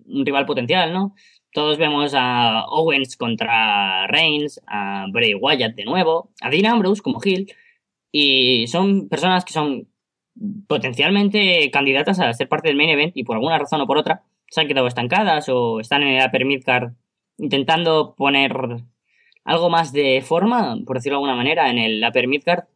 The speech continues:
y crear también rivalidades interesantes por ese lado.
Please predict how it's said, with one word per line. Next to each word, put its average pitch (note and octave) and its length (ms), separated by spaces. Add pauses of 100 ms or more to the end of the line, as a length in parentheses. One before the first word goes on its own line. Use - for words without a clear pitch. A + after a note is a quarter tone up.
y C#3 160
crear C#3 260
también C#3 240
rivalidades C3 640
interesantes B2 520
por B2 320 (160)
ese F3+ 220
lado. F3 360